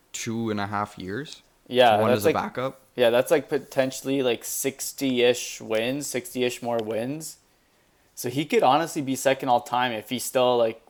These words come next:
Speaker 2: wants to continue playing and still, like, at that level. I could definitely see him, I, getting close or potentially passing it.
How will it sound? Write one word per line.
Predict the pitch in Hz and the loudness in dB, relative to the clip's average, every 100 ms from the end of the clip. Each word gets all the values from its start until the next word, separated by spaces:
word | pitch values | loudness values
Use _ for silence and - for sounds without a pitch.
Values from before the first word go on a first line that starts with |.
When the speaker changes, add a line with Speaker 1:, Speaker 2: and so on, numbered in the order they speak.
| - | -4
Speaker 2:
wants | 120 127 131 | 0 2 0
to | 147 | -4
continue | 139 123 - 127 120 | -4 -6 -6 -6 -6
playing | - 123 123 127 | -2 0 0 -4
and | 113 | -8
still, | - 127 120 | -4 2 4
like, | 120 117 | 4 4
at | 120 - | 2 6
that | 120 110 | 4 4
level. | 110 110 117 117 120 _ _ _ - | 2 2 2 0 -2 _ _ _ -6
I | 110 | -4
could | 113 127 | -2 2
definitely | 127 147 127 | 0 0 -4
see | - 110 | -4 -6
him, | 107 135 _ _ _ _ - | -6 -10 _ _ _ _ -4
I, | - 113 120 | 0 0 0
getting | 117 127 117 | -2 -2 -2
close | - - 123 160 - | -6 0 2 2 0
or | 117 | -4
potentially | - - 131 117 117 | -6 -8 -8 -8 -6
passing | 113 117 - 104 98 | 2 2 2 -4 -14
it. | 101 | -16